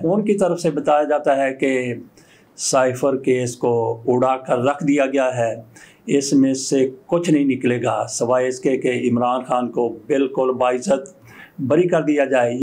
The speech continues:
یہ کیس سن رہے ہیں عامر فاروق صاحب کے ساتھ میاں گل حسن اورنگزیب صاحب۔ تو ناظرین،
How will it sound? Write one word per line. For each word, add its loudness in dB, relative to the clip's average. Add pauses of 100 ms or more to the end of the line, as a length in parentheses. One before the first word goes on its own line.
(100)
یہ 4
کیس 0
سن 0
رہے 0
ہیں -2
عامر 2
فاروق 0
صاحب 0
کے 0
ساتھ 0
میاں 2
گل 2
حسن 0
اورنگزیب 2
صاحب۔ 0 (720)
تو 2
ناظرین، 2